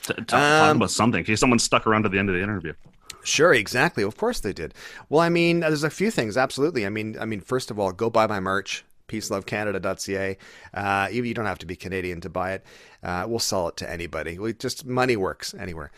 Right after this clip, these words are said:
Speaker 2: Uh, and the other thing is, if, uh, you're listening to this before Christmas time, go to Christmas wish tree dot com, which is a site that I created, which has a listing of women's shelters in the U S, Canada, and the U K,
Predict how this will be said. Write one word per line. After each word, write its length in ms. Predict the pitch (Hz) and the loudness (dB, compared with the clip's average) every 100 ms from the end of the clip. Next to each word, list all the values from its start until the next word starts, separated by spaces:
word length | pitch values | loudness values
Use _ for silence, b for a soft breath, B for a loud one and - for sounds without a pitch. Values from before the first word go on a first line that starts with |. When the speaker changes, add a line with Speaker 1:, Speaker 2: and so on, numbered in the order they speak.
| B B B | B B B
Speaker 2:
Uh, 240 | 95 95 110 | -6 -4 0
and 120 | 123 | 4
the 80 | 151 | 6
other 120 | 180 | 6
thing 200 | 175 151 | 4 2
is, 100 | 135 | 2
if, 320 | 139 - - | 0 -2 0
uh, 80 | 127 | 2
you're 160 | 117 | 2
listening 240 | 131 - 135 | -2 -2 -2
to 60 | |
this 100 | 127 | -2
before 600 | - 117 - 202 233 214 - - | -2 -8 0 2 2 0 -4 -16
Christmas 380 | - - 101 - | -8 -6 -6 -10
time, 340 | - 92 101 120 | -8 -8 -6 -4
go 100 | 127 | -2
to 80 | |
Christmas 380 | 120 151 147 131 | -2 -4 -4 -4
wish 160 | 127 - | -4 -4
tree 180 | - 98 | -6 -4
dot 240 | 92 87 | -4 -6
com, 300 | - 143 151 | -4 -2 -2
which 160 | 117 90 | -4 -8
is 60 | |
a 60 | 90 | -6
site 260 | - 107 | -2 -2
that 100 | - | -2
I 80 | 87 | -8
created, 460 | - 107 110 110 104 | -8 -4 -2 0 -2
which 220 | 98 - | -4 -6
has 480 | 98 98 95 95 - | -4 0 0 -2 -8
a 60 | 104 | -8
listing 320 | 117 - 98 | -6 -6 -6
of 60 | 101 | -2
women's 260 | 143 143 | -2 -2
shelters 420 | - 123 120 113 | 0 0 0 -4
in 80 | 95 | -6
the 60 | 95 | -4
U 160 | 107 | 0
S, 160 | 107 - | 0 0
Canada, 480 | - 104 101 101 98 | -6 -4 -2 -2 -4
and 140 | 95 | -6
the 60 | 82 | -10
U 160 | 87 90 | -12 -12
K, 420 | - 120 110 | 0 2 2